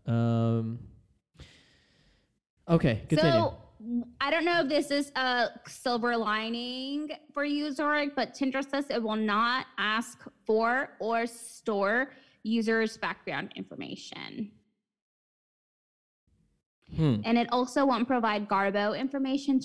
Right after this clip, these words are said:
Speaker 2: to run background checks. All of that has to come from what the user learns while chatting with the match.
Speaker 1: Hmm. So maybe it does a check to see, okay,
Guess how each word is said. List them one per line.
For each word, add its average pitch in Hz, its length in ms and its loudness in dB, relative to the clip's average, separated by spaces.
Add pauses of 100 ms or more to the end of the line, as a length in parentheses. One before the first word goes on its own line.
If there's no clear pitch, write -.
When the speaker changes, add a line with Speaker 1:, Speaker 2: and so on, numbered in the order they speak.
Speaker 2:
to 196 240 -8
run 190 320 2
background 220 500 0
checks. 262 320 -2
All 190 180 0
of 196 80 -2
that 190 180 -2
has - 260 -6
to 208 80 -8
come 185 360 -2 (380)
from 208 160 2
what 185 160 0
the 185 80 2
user 202 540 2
learns 185 560 -2
while 202 140 -4
chatting 160 480 -4
with - 140 -6
the - 60 -8
match. - 500 -10 (1000)
Speaker 1:
Hmm. 101 1200 -8 (1160)
So 185 320 6
maybe 196 540 4
it 165 140 2
does 160 240 4
a 147 60 2
check - 640 0
to 120 120 0
see, 110 340 2
okay, 104 600 2